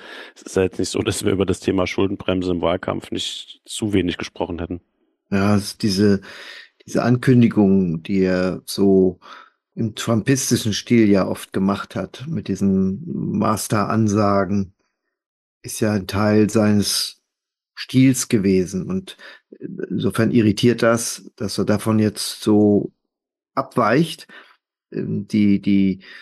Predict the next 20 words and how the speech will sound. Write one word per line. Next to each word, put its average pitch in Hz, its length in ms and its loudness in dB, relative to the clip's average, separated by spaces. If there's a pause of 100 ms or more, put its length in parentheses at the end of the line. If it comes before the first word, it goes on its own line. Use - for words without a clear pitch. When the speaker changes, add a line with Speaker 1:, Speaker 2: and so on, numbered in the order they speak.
Speaker 2:
Schlussfolgerung 120 600 2
ist, - 320 -2
dass 104 220 0
die 104 160 2
Schuldenbremse 110 560 2
sehr 107 160 2
formal 110 560 0
eingehalten 123 720 -2
wird 123 340 -2
und 104 400 -8
sie 98 160 -2
wird 104 400 -2
mit 98 260 0
Expertenkommission 98 1400 0 (140)
reformiert. 120 680 2
Insofern 101 380 0
ist - 200 -6
der 90 260 -2 (480)
Wortbruch 110 560 0
nur 110 560 2